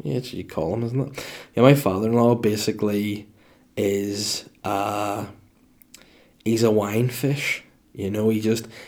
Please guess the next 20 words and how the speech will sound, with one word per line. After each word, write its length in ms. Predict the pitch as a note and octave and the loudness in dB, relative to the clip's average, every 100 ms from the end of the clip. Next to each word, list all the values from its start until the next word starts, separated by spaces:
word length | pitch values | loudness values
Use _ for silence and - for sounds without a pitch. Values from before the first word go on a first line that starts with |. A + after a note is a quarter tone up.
| - - | -20 -8
if 180 | - | 4
you 100 | B2 | 6
threw 260 | C3 - G2+ | 6 6 4
him 220 | G#2 A2 | 4 0
into 480 | G2+ G#2+ - A2 G#2+ | 0 -2 -2 0 0
a 60 | G2+ | 0
vat 300 | G#2+ G2+ G2+ | -2 -4 -4
of 100 | G2+ | -6
wine, 360 | G2 F#2+ A2 | -6 0 0
he 120 | A2+ F#2+ | 2 -2
would 120 | - | -2
survive. 500 | G#2+ F#2+ G2 G#2+ G#2 | -4 -4 -4 -2 2
He'd 140 | A2+ | 2
be 100 | A2 | 2
able 220 | G#2 G2+ G2 | -2 -2 -4
to, 220 | G2+ G2 - - - _ _ | -6 -6 -14 -20 -20 _ _
to, 180 | - G#2 | -6 -4
to 200 | C#2 - | -4 -4
use 380 | G2+ G2+ G#2 G#2+ | 0 0 0 0
his, 500 | A2 G2 G2 G2+ - | 0 2 2 -2 -6